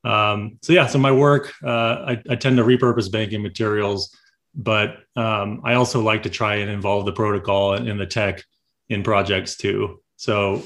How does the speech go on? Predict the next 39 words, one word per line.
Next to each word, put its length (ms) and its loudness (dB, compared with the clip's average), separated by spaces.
really, 640 4
really 540 4
excited 540 -2
about, 420 -2
um, 520 -8
stuff 300 -6
that's 160 -4
happening 340 -4
with 100 -4
Layer 280 -4
two. 520 4
Um, 800 -6
a 80 -4
big 240 4
rabbit 280 0
hole 160 -2
moment 300 -4
for 120 -6
me 440 -4
involved 400 -2
micropayments 720 -4
and, 240 -6
and 100 -6
learning 280 -4
about 200 -2
Hashcash. 760 -2
And 200 -8
that 220 4
for 120 2
me 160 4
was 120 -2
like, 200 -2
I, 200 -4
you 100 -4
know, 340 -6
I, 180 -4
I'm, 340 -10
I'm 140 -6
not 320 -2